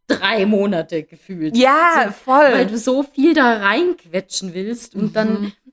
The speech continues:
Speaker 1: auch so viel passiert, wo du dir denkst, normalerweise passiert so viel in, äh, zwei Wochen oder so und dann passiert's, ja, okay, oder in drei Wochen,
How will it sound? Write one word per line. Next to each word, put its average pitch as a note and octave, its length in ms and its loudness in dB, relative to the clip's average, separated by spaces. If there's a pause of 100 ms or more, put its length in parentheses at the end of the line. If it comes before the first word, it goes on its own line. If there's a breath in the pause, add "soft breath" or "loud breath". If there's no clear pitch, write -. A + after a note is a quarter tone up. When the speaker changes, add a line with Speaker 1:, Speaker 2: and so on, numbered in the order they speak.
(320)
Speaker 1:
auch G#3 160 -10
so A3 160 -16
viel G#3+ 160 -10
passiert, A#3+ 600 -4
wo A3+ 80 -8
du G#3+ 120 -10
dir G#3+ 120 -10
denkst, A3 300 -4
normalerweise G3+ 540 -6
passiert A#3 440 -6
so A3 140 -10
viel G#3+ 340 -8
in, G3+ 280 -6
äh, F#3+ 160 -10
zwei G3 300 -8
Wochen G3 280 -6
oder D#3+ 200 -10
so F3 180 -12
und F3+ 160 -12
dann F#3 160 -8
passiert's, F#3+ 460 -12
ja, D#3+ 180 -10
okay, E3 300 -10
oder E3 180 -4
in E3 80 -2
drei E3+ 280 -2
Wochen, G#3+ 420 -4